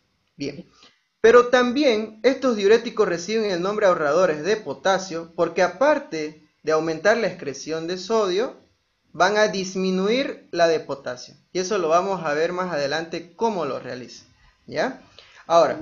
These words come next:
eh, estos diuréticos ahorradores de potasio, podemos decir que son fármacos que van a antagonizar los efectos de la aldosterona,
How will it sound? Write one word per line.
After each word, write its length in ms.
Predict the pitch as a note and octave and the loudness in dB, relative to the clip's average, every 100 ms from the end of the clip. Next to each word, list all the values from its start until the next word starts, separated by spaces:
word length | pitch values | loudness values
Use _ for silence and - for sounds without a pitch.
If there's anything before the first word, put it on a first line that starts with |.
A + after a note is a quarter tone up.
| F#3 - _ _ | -12 -16 _ _
eh, 680 | - F#3 F3+ F3+ F3+ F3+ F3+ - - | -4 0 0 0 -2 -6 -10 -14 2
estos 300 | C4+ C4 C#4+ | 2 2 0
diuréticos 480 | A3+ A3 A3+ B3+ A#3 | 4 4 4 0 2
ahorradores 520 | F#3+ E3+ E3+ G#3 G3 | 4 4 4 4 2
de 120 | G#3 | -2
potasio, 640 | A3+ F#3 F#3 G3+ G3 A3+ D4+ - _ | -2 -4 2 0 2 -4 -4 -14 _
podemos 360 | F3+ G#3+ G#3+ | 2 2 0
decir 440 | F#3 F#3 G#3 A#3+ - | -2 -4 -6 -6 -6
que 120 | F#3+ | -6
son 260 | - G#3+ | -2 -2
fármacos 760 | G#3+ A#3 A#3 A#3+ B3 D#4 E4 - _ _ | 2 4 4 2 -2 -6 -10 -16 _ _
que 120 | - F3+ | -6 2
van 220 | F#3+ A3 | 2 2
a 100 | B3 | 0
antagonizar 840 | - F3+ F3+ F3 E3+ E3 E3+ A3+ | 0 -2 0 0 0 -4 2 2
los 160 | A3 E3+ | 2 -2
efectos 460 | E3 F#3 F#3 F#3 | -4 -4 -4 -4
de 80 | D#3+ | -2
la 80 | D3 | -2
aldosterona, 760 | C#3 C3+ C3+ C#3 C3 A#2+ B2 | -2 -4 -8 -8 -6 -8 -14